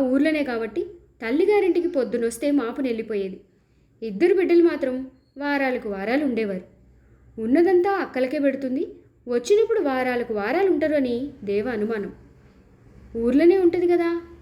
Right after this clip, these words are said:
ఉన్నదంతా చెల్లికే పెడుతుందని అక్కల అనుమానం. మొగుళ్ళు ఎగేసిండ్రు,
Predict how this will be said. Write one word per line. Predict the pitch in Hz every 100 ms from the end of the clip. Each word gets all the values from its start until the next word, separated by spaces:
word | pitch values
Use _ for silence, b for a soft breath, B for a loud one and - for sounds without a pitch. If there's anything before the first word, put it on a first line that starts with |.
| - -
ఉన్నదంతా | 233 269 381 415 381 415 -
చెల్లికే | 240 294 415
పెడుతుందని | 370 349 349 320 262 254 254 - _
అక్కల | 302 294 240
అనుమానం. | 202 196 196 185 180 - - - _ _ -
మొగుళ్ళు | 208 202 262 226
ఎగేసిండ్రు, | 247 202 190 254 247 202 202